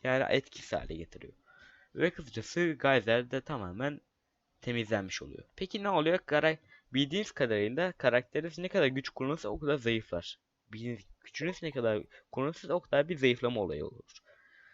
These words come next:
Peki burada ne oluyor? Karakterimiz, yani bizim kullandığımız ruhumuz zayıflıyor ve Chris'in bedenine her türlü bir şekilde geçiyor. Peki Chris ne yapıyor? Chris'in bir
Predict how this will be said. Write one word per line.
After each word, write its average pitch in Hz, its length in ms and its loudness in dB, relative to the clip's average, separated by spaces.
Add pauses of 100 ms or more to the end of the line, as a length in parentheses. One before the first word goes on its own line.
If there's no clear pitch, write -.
(160)
Peki 220 260 -8
burada 190 180 4
ne 180 80 0
oluyor? 190 320 2
Karakterimiz, 170 720 2 (200)
yani 113 260 2
bizim 143 160 -8
kullandığımız 107 560 0
ruhumuz 160 560 -4 (640)
zayıflıyor 151 640 6
ve 208 260 2 (160)
Chris'in 175 340 0
bedenine 175 360 0 (260)
her - 240 2
türlü 135 180 -4
bir 135 60 -8
şekilde 175 240 -4
geçiyor. 110 480 -4 (100)
Peki - 260 -8
Chris - 280 -6
ne 117 60 2
yapıyor? 147 360 -2 (640)
Chris'in 214 460 -2
bir 175 180 -6